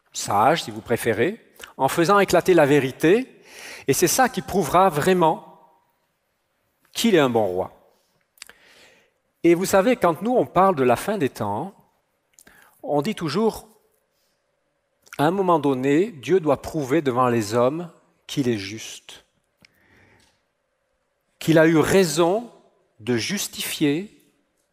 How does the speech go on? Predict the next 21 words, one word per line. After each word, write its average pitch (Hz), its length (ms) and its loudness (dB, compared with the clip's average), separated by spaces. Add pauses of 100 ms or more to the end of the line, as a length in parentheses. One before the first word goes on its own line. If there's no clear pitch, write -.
(120)
des 117 160 -2
pécheurs. - 840 -8 (1120)
Et 117 60 -4
donc 196 180 0
la 175 100 2
question 233 380 -4
c'est, 135 320 0 (500)
mais 127 360 0 (100)
comment 196 560 2 (220)
Dieu 180 420 2 (420)
va-t-il 143 300 -2
s'y - 200 -6
prendre ? 107 520 -8 (800)
Comment 226 280 4
va-t-il 190 300 0
faire 196 640 2
pour 147 200 -2
montrer 180 880 0 (680)
qu'il 135 260 -4
est 110 300 0
juste - 800 -10